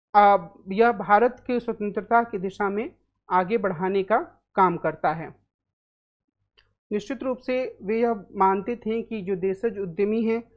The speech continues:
उन्हें सुरक्षा देने की आवश्यकता है और जो देशी पूंजी है,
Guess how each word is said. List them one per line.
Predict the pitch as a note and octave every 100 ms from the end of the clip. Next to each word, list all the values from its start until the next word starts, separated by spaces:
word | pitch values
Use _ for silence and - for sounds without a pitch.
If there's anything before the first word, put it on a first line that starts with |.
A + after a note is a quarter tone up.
| _ -
उन्हें | F#3+ G#3
सुरक्षा | G#3 F#3 - G#3+
देने | G#3 G#3 G#3
की | G#3
आवश्यकता | F#3 F#3 F#3 - G3+
है | G#3 A#3 - _ _ -
और | G3 A3+ - _ -
जो | E3 G#3 A3+ G#3+ F3
देशी | F3 F#3+ F#3+
पूंजी | B3 G#3+ G3+ G3 A#3
है, | G#3 G3